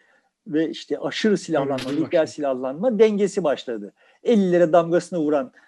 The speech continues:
Speaker 1: temel hususlardan bir tanesi de bu ve çok kısa bir süre sonra bu dediğim gibi ileride göreceğiz. Bin dokuz yüz altmışlarda Hollywood yeniden canlandığı zaman ağırlıklı olarak bilim düşmanı diyebileceğimiz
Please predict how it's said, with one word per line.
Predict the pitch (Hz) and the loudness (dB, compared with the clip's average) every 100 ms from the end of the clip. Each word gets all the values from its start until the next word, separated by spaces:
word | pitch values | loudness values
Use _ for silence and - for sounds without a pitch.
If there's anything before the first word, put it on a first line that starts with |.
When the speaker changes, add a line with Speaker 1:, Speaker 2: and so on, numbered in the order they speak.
| _ | _
Speaker 1:
temel | 196 202 202 | 0 2 2
hususlardan | 202 180 - - 143 147 160 | -2 -6 -6 0 0 0 -4
bir | 277 | -4
tanesi | - 160 135 - - 262 - | 0 -2 -2 -6 -8 -8 0
de | 165 151 | 2 4
bu | 254 320 | 6 6
ve | 247 247 247 _ _ _ - | 6 4 2 _ _ _ 0
çok | 311 311 - | 2 2 -8
kısa | - 330 | 2 4
bir | 294 | 4
süre | - 185 160 | 2 0 0
sonra | - 139 160 285 | -2 -6 -4 -4
bu | 185 190 294 185 | -2 0 2 2
dediğim | 190 240 226 | 0 2 2
gibi | 147 127 214 262 _ _ _ | 0 -2 -4 -6 _ _ _
ileride | 185 175 156 156 | 2 4 6 4
göreceğiz. | 151 160 165 131 160 175 | 4 4 4 4 2 0
Bin | 156 | -2
dokuz | 156 151 160 | -2 -2 0
yüz | 156 | 0
altmışlarda | 151 - - 143 139 | 0 -2 -4 -2 -2
Hollywood | 139 143 151 151 | -2 0 0 0
yeniden | 147 139 139 139 | -2 -4 -4 -4
canlandığı | 143 131 139 139 143 | -4 -4 -6 -4 -4
zaman | 135 143 135 127 - _ _ | 0 -2 -2 -6 -12 _ _
ağırlıklı | 170 165 156 151 156 | 4 6 6 2 2
olarak | 151 143 135 - - | 2 4 2 -2 -8
bilim | 131 117 175 220 156 113 | -12 -4 0 0 0 -8
düşmanı | 131 - 139 127 104 107 | -14 -12 -12 -10 -12 -8
diyebileceğimiz | 147 139 139 135 120 117 131 208 - | -4 -2 -4 -6 -6 -10 -10 -16 -20